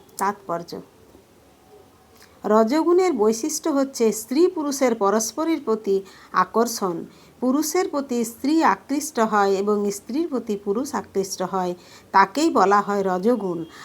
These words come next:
আর মানুষের মধ্যে যখন রজগুণ বর্ধিত হয়, তখন তার জাগতিক সুখভোগের আকাঙ্ক্ষা বৃদ্ধি পায়। সে তখন ইন্দ্রিয় সুখভোগ করতে চায়। ইন্দ্রিয় সুখভোগ করবার, করার জন্য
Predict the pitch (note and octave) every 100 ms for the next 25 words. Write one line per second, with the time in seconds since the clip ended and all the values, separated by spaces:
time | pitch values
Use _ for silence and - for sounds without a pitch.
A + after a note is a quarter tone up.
0 | - - G3+ G3 G3 G#3 C#4 F4+ G4 F4+
1 | C#4 A3+ B3 G3+ G3 G#3 G3+ G3 F#3 B3+
2 | C#4+ E4 A3 G3+ G#3+ C4+ B3+ G3 F#3+ F3+
3 | - - - - G#3+ G#3 D4 C#4 C4+ G#3
4 | F#3+ F#3+ F#3 G#3+ C4+ E4+ E4 - A3+ G#3+
5 | A3 G#3+ F#3+ F3 G3 G#3+ A3 F3+ F3+ E3+
6 | A3 G#3+ F3+ E3 E3 - - - - D4
7 | D#4+ D#4 - A3+ G3+ G3+ G3+ C4+ F4 -
8 | A3 G3+ G3+ G3 F3+ - G#3 G3+ F3 E3+
9 | F#3 A#3 B3+ D4+ C#4+ C4 A3+ A3+ A3+ A3+
10 | F#3+ F#3 C4 C4 - G3+ G3 C#4 C4 A3